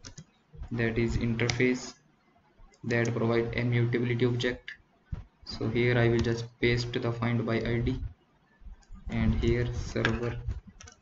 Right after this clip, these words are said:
request, request. So first I need to read the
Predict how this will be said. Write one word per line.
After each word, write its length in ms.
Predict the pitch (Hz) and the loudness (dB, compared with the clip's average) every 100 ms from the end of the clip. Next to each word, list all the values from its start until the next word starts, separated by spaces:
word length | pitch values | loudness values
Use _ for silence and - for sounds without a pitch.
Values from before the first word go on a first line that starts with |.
| - - - 117 | -8 -8 -6 -4
request, 800 | 117 - 117 117 120 120 - - - - - - _ - - - - - - - - - - - - - - - - - - - - - - - - 120 | -4 -2 -2 0 0 -2 -6 -12 -12 -12 -12 -16 _ -20 -14 -4 -2 -2 -4 -4 -4 -6 -8 -8 -8 -4 -4 -4 -4 -6 -6 -16 -16 -8 -8 -8 -12 -6
request. 640 | 123 - - 120 120 123 - - - - - _ - - - - - - - - - - - | -6 -6 -4 0 0 -2 -6 -10 -10 -12 -14 _ -10 -10 -16 -20 -18 -18 -20 -18 -16 -16 -14
So 220 | - 120 | -4 0
first 320 | - 127 - | 0 0 2
I 100 | 123 | 4
need 480 | 120 120 123 127 123 | 4 4 6 4 4
to 140 | 123 | 2
read 320 | 123 120 120 120 | 2 2 2 4
the 260 | 120 131 | 2 2